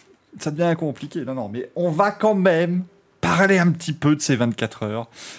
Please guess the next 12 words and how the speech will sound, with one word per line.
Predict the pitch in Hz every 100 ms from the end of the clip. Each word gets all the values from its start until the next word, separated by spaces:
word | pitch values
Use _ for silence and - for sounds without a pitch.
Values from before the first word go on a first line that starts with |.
| - -
euh, | 120 113 107 104 101 101 101 98
parce | 131 -
que | 156
ce | - 131
fut, | -
bah, | 120 113
comme | 147
toujours, | - 151 160 151
une |
course | 127 156 143
assez | - 139
sympathique, | 131 143 - 202 -